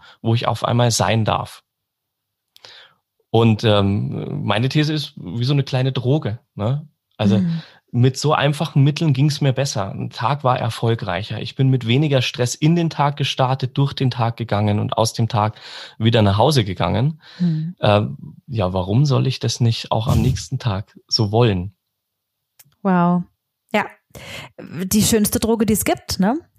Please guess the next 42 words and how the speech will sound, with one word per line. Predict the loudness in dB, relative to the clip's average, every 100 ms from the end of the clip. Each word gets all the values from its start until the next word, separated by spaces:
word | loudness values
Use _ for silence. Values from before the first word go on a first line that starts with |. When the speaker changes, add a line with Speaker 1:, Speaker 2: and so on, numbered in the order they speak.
| _
Speaker 2:
Also | -4 0 2 2 0
die | -2 -2
Droge | 2 2 2 0
des, | 2 0 0 -4 -6 -10 _
„Hey, | -2 0 0
ich | -2 -2
wurde | -2 0
als | -2 0
Mensch | 0 0 -2
gesehen | -2 0 2 0 -4 _ _ _ _ _ _ -4
Speaker 1:
Mhm. | -2 -2 _ _
Speaker 2:
und | -2 0
kann | 2 2
so“, | 4 4 2 2
und | 0 0
jetzt | 0 0
auch | 0 0 0
diese, | 0 2 2
es | 2
geht | 0 0
ja | 2
immer | 4
um | 4
diesen | 2 2
Spagat | 0 -2 -2 -2 -2 -2
zwischen | -2 -2 -2 -2 -2 -2 _ _ _ _ _ _
Menschlichkeit | 0 0 0 -2 -2 -2 0
und | -2
Kennzahlenfokus, | -2 -2 0 0 0 -2 -6 -4 -4
ja, | 0 2
machen | 0 0
wir | 0
uns | -2
nichts | -4 -4
vor, | -2 0
das | 0 0
andere | 0 2 0
hat, | -2
ist | -2 -2
natürlich | -2 0 0 0 0
auch | 0 0 -2
da. | -2 0 2 2 -2